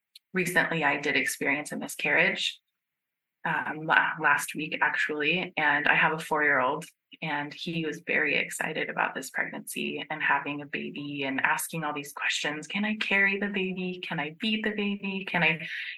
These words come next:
can I teach the baby good things?" Um, I also have a two-year-old, and she did not care at all <laughs> about it. But, uh, <laughs>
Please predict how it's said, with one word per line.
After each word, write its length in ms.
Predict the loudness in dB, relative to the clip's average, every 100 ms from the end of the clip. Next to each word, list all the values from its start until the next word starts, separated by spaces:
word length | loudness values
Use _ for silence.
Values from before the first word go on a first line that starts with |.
| 0
can 140 | 2
I 80 | 2
teach 340 | 0 -4 -4
the 80 | -2
baby 300 | 0 0 0
good 260 | 2 2 2
things?" 560 | 4 4 2 0 -4 -4
Um, 480 | 2 4 4 2 -6 _ _ _ _ _ _ 0
I 100 | 4
also 180 | 4 4
have 180 | 2 0
a 20 |
two-year-old, 640 | -2 0 0 0 0 -4 -6
and 320 | -4 -4 -4
she 220 | -2 0 0
did 140 | 2
not 200 | 4 4
care 300 | 4 4 4 0
at 100 | 2
all 260 | 2 0 -4
<laughs> 100 | 2
about 360 | 4 6 8 8
it. 260 | 6 4 6
But, 200 | 6 8
uh, 180 | 6 4
<laughs> 80 | 0